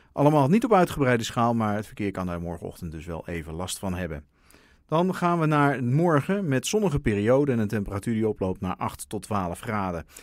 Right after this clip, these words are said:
In eerste instantie weinig wind, maar geleidelijk aan neemt de wind wel toe, wordt matig in de middag, kracht drie tot vier. De temperatuur verandert donderdag nog niet zo heel erg. Ook dan komen we aan tien graden of net iets meer. Maar in de ochtend is het al snel bewolkt in het zuidwesten.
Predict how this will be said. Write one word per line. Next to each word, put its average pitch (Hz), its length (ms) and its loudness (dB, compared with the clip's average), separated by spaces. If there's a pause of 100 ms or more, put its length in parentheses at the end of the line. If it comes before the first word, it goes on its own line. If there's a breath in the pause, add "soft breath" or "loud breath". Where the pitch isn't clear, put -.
(120)
In 139 100 -2
eerste 175 260 2
instantie 127 440 0
weinig 127 320 0
wind, 185 300 0
maar 147 300 0
geleidelijk 160 440 0
aan 139 140 2
neemt 135 200 4
de 127 60 2
wind 127 180 4
wel 127 160 6
toe, 117 220 0
wordt 104 220 2
matig 101 380 0
in 92 80 0
de 95 60 4
middag, 95 340 2
kracht 87 380 -12
drie 95 280 -8
tot 82 280 -12
vier. 107 440 2 (1160 soft breath)
De - 80 -10
temperatuur 160 640 2
verandert 147 380 2
donderdag 151 420 4
nog 131 180 2
niet 156 160 2
zo 117 80 2
heel 127 220 4
erg. 151 160 2
Ook 123 140 0
dan 131 140 0
komen 120 260 2
we 107 60 0
aan 104 140 -2
tien 160 240 0
graden 107 340 0
of 95 80 -6
net 101 220 -2
iets 92 160 -8
meer. 123 280 -4
Maar 143 360 -2
in 135 100 -2
de 127 100 2
ochtend 147 340 0
is 127 80 0
het 113 100 -6
al 113 80 0
snel 175 240 0
bewolkt 143 380 6
in 123 80 4
het 110 120 0
zuidwesten. 107 640 0